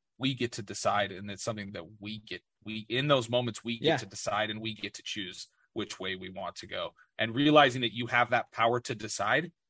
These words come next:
Speaker 1: is, is a huge actionable and a huge takeaway
Speaker 2: It's
Speaker 1: from this
Speaker 2: freeing.
Speaker 1: episode alone. It's,
Speaker 2: Yeah.
Speaker 1: it's freeing. You
Speaker 2: It's
Speaker 1: really do
Speaker 2: very
Speaker 1: get
Speaker 2: freeing.
Speaker 1: to decide which way you wanna go.
Speaker 2: But you'll get
Speaker 1: That's, so
Speaker 2: caged.
Speaker 1: that's really what
Speaker 2: But
Speaker 1: I
Speaker 2: you'll
Speaker 1: wanna
Speaker 2: get
Speaker 1: add.
Speaker 2: caged,
Speaker 1: Yeah.
Speaker 2: right? Like, it's freeing, but, like, you'll get caged if you're not,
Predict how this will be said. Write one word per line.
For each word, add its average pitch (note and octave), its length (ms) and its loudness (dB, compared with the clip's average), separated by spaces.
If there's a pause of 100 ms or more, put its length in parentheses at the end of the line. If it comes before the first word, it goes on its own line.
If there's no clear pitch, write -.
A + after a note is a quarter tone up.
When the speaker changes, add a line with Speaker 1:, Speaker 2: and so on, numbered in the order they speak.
Speaker 1:
is, A2 380 -6
is G#2 300 -6
a G2+ 80 -6
huge B2 560 -2
actionable A#2+ 640 2
and A2 80 -2
a - 20 -6
huge A#2+ 380 -8
takeaway A2+ 320 -2
Speaker 2:
It's G#2+ 80 -6
Speaker 1:
from C3 100 -6
this F#3 200 2
Speaker 2:
freeing. A#2 40 0
Speaker 1:
episode G#2+ 460 -4
alone. G#2+ 260 -2 (400)
It's, A#2 160 -2
Speaker 2:
Yeah. C#3 120 0
Speaker 1:
it's B2 140 0
freeing. C3 380 -2 (180)
You C#3 140 0
Speaker 2:
It's B2+ 60 0
Speaker 1:
really C3+ 100 4 (120)
do C#3+ 60 6
Speaker 2:
very D#3+ 140 6
Speaker 1:
get A2 100 0
Speaker 2:
freeing. D3 160 0
Speaker 1:
to A#2 60 -2
decide A2 300 2
which A2+ 200 -4
way G#2+ 100 0
you G#2 100 -6
wanna G2 160 -10
go. F#2+ 180 -8 (300)
Speaker 2:
But D3+ 100 8
you'll E3 140 10
get G3 100 4
Speaker 1:
That's, D3+ 160 8
so F3+ 60 6
Speaker 2:
caged. F#3 160 8
Speaker 1:
that's E3+ 180 10
really D#3+ 160 10
what C3+ 140 8
Speaker 2:
But - 20 12
Speaker 1:
I B2+ 40 12
Speaker 2:
you'll F#3 100 12
Speaker 1:
wanna F3+ 100 8
Speaker 2:
get - 60 4
Speaker 1:
add. G#2+ 60 2
Speaker 2:
caged, E3+ 340 6
Speaker 1:
Yeah. B2+ 100 10
Speaker 2:
right? E3 160 8
Like, D#3 160 2
it's D3 120 -2
freeing, F#3 280 0
but, D3 100 6
like, B2+ 200 2
you'll F#3 80 8
get F#3 180 0
caged E3 400 2
if B2+ 140 -2
you're B2+ 100 0
not, B2+ 300 2